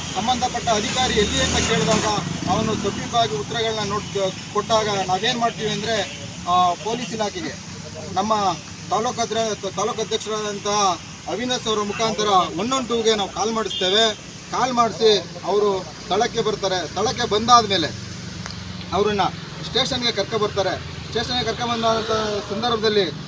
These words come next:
ಆ, ಏನಿದಾನೆ ಆ ಎ ಡಬ್ಲ್ಯೂ ಅವರು ಅಲ್ಲಿಗೆ ಇಲ್ಲಿ ಬರ್ತಾರೆ. ಸಂಬಂಧಪಟ್ಟ ಏನು ಎ ಡಬ್ಲ್ಯೂ ಕುಮಾರಸ್ವಾಮಿ ಅವರು ಬಂದಿದ್ರು, ನಿಮ್ಮ ಈ, ಈ ವೆಹಿಕಲಲ್ಲಿ ಏನು ಮದ್ಯ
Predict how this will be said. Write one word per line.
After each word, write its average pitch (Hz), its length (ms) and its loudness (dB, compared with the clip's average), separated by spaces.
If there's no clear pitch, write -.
ಆ, 175 280 2
ಏನಿದಾನೆ 240 480 2
ಆ 220 120 4
ಎ 208 200 4
ಡಬ್ಲ್ಯೂ 220 320 4
ಅವರು 208 360 6
ಅಲ್ಲಿಗೆ 196 300 0
ಇಲ್ಲಿ 196 160 -4
ಬರ್ತಾರೆ. 196 460 0
ಸಂಬಂಧಪಟ್ಟ 226 580 -2
ಏನು 202 340 0
ಎ 208 160 0
ಡಬ್ಲ್ಯೂ 226 380 2
ಕುಮಾರಸ್ವಾಮಿ 226 520 -4
ಅವರು 214 160 0
ಬಂದಿದ್ರು, 196 440 0
ನಿಮ್ಮ 233 180 0
ಈ, 240 240 -4
ಈ 175 580 -2
ವೆಹಿಕಲಲ್ಲಿ 226 600 2
ಏನು 233 440 0
ಮದ್ಯ 185 300 -4